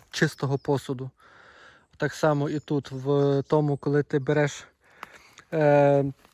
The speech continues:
берешся до, до того, щоб ставити гамак, то там таке перше правило: що знайдіть два дерева.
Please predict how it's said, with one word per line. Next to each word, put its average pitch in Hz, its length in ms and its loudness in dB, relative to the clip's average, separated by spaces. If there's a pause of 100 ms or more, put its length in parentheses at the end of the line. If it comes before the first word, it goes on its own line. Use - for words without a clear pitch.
(600)
берешся 147 720 2
до, 147 760 6
до 139 260 -2
того, 143 260 -2
щоб 143 300 -2
ставити 147 600 2
гамак, 135 500 0
то - 100 -4
там 147 300 0
таке 143 440 -6 (160)
перше 143 340 -4
правило: 147 500 0
що 123 280 -10 (380)
знайдіть 135 680 -4
два 131 400 -2
дерева. 131 640 -4